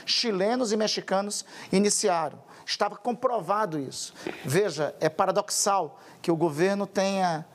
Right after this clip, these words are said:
deixado de responder quarenta e um e-mails da Pfizer durante nove meses. E em meia hora, hoje, tenha respondido a Conmebol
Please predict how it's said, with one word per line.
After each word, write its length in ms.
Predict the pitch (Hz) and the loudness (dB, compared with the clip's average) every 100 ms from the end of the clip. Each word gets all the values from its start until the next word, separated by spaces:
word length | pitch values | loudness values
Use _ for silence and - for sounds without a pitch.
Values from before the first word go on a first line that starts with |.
| - - - | -20 -20 -10
deixado 600 | 143 202 190 - 214 208 | 0 0 0 0 0 0
de 80 | 190 | -2
responder 800 | 196 - - 170 185 208 - - | 0 -2 0 2 2 0 -6 -4
quarenta 560 | 220 202 226 311 311 247 | 0 2 0 -2 0 0
e 140 | 214 | 2
um 220 | 233 320 | 0 2
e-mails 560 | 285 220 202 269 277 190 | 2 2 2 0 -2 -2
da 120 | 214 | -2
Pfizer 640 | 208 - 233 240 151 127 113 - - - - - | 0 0 0 0 -4 -4 -6 -14 -18 -18 -16 -2
durante 420 | 175 220 240 220 - | 2 4 2 -4 -6
nove 480 | 170 190 247 294 285 | 0 2 4 0 -2
meses. 680 | 208 214 202 127 110 - - - - - - - - | 0 2 2 -2 -8 -8 -8 -14 -16 -14 -12 -12 -2
E 160 | 202 220 | 2 4
em 280 | 220 220 196 | 4 2 0
meia 320 | 180 277 262 | 2 2 2
hora, 340 | 214 233 262 | 4 2 2
hoje, 500 | 214 208 262 240 - - - - - | 2 4 2 -2 -12 -16 -20 -20 -2
tenha 140 | 226 | 0
respondido 540 | 208 247 - 233 190 233 | 2 0 0 0 2 0
a 40 | |
Conmebol 580 | - 247 254 196 175 | 0 0 2 2 2